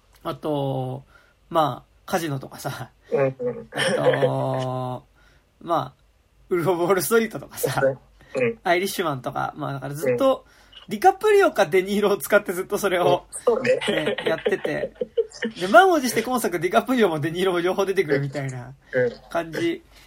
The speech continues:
Speaker 1: なんですけど、で、今作はなんかなんだろう、やっぱそういう作品の一系譜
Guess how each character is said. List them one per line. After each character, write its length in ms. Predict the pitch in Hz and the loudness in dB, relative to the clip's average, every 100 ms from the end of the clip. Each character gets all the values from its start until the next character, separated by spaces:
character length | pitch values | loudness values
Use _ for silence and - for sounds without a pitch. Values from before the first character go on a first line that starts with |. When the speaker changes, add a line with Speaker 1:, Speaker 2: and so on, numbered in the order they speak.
| _ | _
Speaker 1:
な 120 | - 180 | -6 -6
ん 20 | |
で 40 | |
す 80 | - | -8
け 100 | 147 | -12
ど、 380 | 135 135 127 127 _ _ _ - | -10 -8 -10 -14 _ _ _ -4
で、 120 | 196 | -2
今 220 | - 381 440 | 0 -2 0
作 400 | - 226 208 180 | -2 0 0 2
は 100 | 170 | 0
な 100 | 247 | 0
ん 40 | |
か 100 | 208 | 0
な 100 | 185 | 0
ん 20 | 175 | 0
だ 80 | |
ろ 60 | 147 | -2
う、 40 | |
や 60 | 196 | -4
っ 20 | |
ぱ 60 | 214 | -4
そ 220 | 339 381 | 0 2
う 40 | |
い 100 | 381 | 4
う 60 | 381 | 2
作 280 | 359 339 311 | 0 -4 -6
品 300 | 320 311 302 | -6 -4 0
の 260 | 302 294 - | 0 0 -6
一 260 | 220 - | -10 -8
系 220 | - 254 160 | -2 -2 -2
譜 260 | - 262 | -8 -14